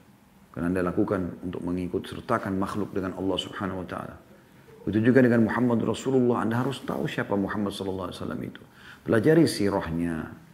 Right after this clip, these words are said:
pelajari tentang kehidupannya sehari-hari, akhlaknya. Jadi bukan cuma sekedar syahadatnya.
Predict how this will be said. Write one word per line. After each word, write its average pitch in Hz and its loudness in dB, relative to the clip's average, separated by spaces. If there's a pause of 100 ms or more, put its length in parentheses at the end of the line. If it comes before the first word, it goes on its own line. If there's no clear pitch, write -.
(600)
pelajari 120 8
tentang 95 -2
kehidupannya 92 -4
sehari-hari, 90 -4
akhlaknya. 90 -6
Jadi 120 0
bukan 135 2
cuma 123 0
sekedar 127 2
syahadatnya. - -2